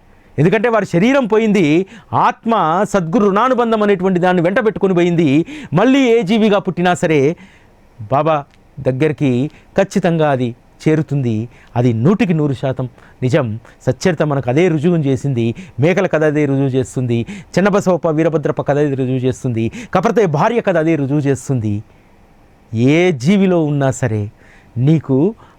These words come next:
అమితమైనటువంటి ఆనందాన్ని, సుఖాన్ని, సంతృప్తిని ఒక్క సాయి సహచర్యం మాత్రమే ఇవ్వగలుగుతుంది. దానిని ప్రాప్తింపజేసేది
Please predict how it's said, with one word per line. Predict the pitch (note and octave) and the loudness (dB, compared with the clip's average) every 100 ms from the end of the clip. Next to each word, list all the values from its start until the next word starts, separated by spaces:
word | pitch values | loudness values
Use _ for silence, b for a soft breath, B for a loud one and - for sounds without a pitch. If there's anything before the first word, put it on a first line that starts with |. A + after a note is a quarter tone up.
| A#2 | 0
అమితమైనటువంటి | F3 F3+ F3 D#3 C#3+ C#3 C3+ | 0 2 0 0 0 -2 0
ఆనందాన్ని, | A#2+ C#3 G3 F3+ F#3+ B3+ A3+ | 0 0 2 2 2 0 -2
సుఖాన్ని, | - C#3 G3 A3 G3+ | -2 -2 0 0 0
సంతృప్తిని | D3+ D#3+ E3+ A3+ - G#3 D3 C3+ B B F#3 E3 | 0 -2 -2 -4 -2 0 0 -4 B B -6 -4
ఒక్క | - _ - - F3 | -4 _ -8 -2 -2
సాయి | - C3+ A3+ | 0 0 2
సహచర్యం | G#3+ G#3 F#3 F3+ E3 D3 | 0 -2 0 -2 0 -2
మాత్రమే | C3+ - C#3+ C3 | -2 -2 -2 -2
ఇవ్వగలుగుతుంది. | A#2+ C3+ C3 B2 B2+ A#2 A2 E3 B3 A3 C3 | 0 0 0 -2 -2 -2 -2 -6 -14 -8 -2
దానిని | F3+ A3 G#3 D3+ C#3+ D3+ G#3+ B - | 0 2 2 2 0 -4 -8 B -2
ప్రాప్తింపజేసేది | G3+ - - C#4 G#3+ F#3+ E3+ - D#3 B2 A#2 | -2 -2 0 0 2 2 0 0 -2 -2 -4